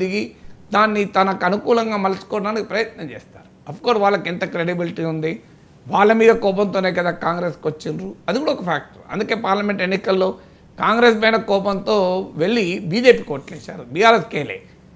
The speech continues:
ఎందుకంటే బీఆర్ఎస్ వెనక్కోలే. కానీ మరి బీజేపీ కూడా కేంద్రంలో అధికారంలో ఉంది, వాళ్ళు ఎన్ని ఉద్యోగాలు ఇస్తామని ఇచ్చారు, అది కూడా ప్రశ్న వస్తుంది. అందువల్ల ఎప్పుడైనా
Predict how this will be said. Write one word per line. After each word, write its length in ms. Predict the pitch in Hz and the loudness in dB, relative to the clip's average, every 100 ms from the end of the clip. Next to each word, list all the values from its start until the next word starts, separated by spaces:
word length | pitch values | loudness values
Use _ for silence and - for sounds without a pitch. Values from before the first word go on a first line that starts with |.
| - | -12
ఎందుకంటే 260 | 165 214 202 | -2 0 6
బీఆర్ఎస్ 280 | 214 240 214 | 8 8 6
వెనక్కోలే. 420 | 220 226 - 135 139 | 2 -2 -6 -6 -2
కానీ 140 | 220 226 202 | -2 0 2
మరి 120 | 202 | 2
బీజేపీ 320 | 196 247 262 254 | 2 2 2 2
కూడా 120 | 254 240 | 2 2
కేంద్రంలో 340 | 220 220 220 196 | 0 0 0 0
అధికారంలో 440 | 190 196 185 180 180 | 0 0 0 0 -4
ఉంది, 120 | 170 - - - - | -8 -10 -20 -20 -8
వాళ్ళు 260 | 123 208 226 | 4 6 6
ఎన్ని 140 | 214 202 | 4 2
ఉద్యోగాలు 360 | 208 208 202 190 | 2 4 4 2
ఇస్తామని 360 | - 196 190 165 | 0 0 0 -4
ఇచ్చారు, 320 | - 190 175 - - - - - | 0 0 0 -6 -20 -20 -20 -10
అది 100 | 180 254 | -2 0
కూడా 120 | 262 240 | 0 -2
ప్రశ్న 180 | 170 - | -4 -8
వస్తుంది. 200 | 131 - | -12 -12
అందువల్ల 240 | 147 190 220 | -4 2 2
ఎప్పుడైనా 360 | 190 214 226 226 | 2 0 2 2